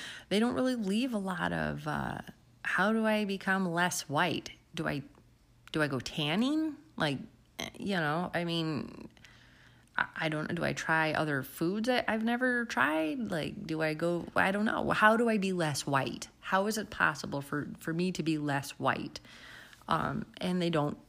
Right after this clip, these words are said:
they don't cover that because it's a farce. It's an absolute farce. And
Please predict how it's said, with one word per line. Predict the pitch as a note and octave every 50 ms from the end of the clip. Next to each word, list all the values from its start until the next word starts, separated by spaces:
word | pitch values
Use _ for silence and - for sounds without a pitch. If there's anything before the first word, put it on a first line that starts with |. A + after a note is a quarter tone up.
| -
they | - F3+
don't | G3 G#3+ A3
cover | - - C4+ C#4+ C4+
that | G3 - -
because | G#3+ G#3 A3+ A3 G#3
it's | A3+ A3 -
a | G3+
farce. | - - - - - - - - - - - - - - - - - - - - -
It's | - A3+ B3
an | B3+ C4
absolute | C4+ C4+ B3+ A3+ - A3 F3+ D#3+ -
farce. | - - - - - B2+ - - - - - - - - - - - - - - - - - - - -
And | G3 G3+ F#3+ F#3+ F#3 F3+ F3+ F3+ F#3 -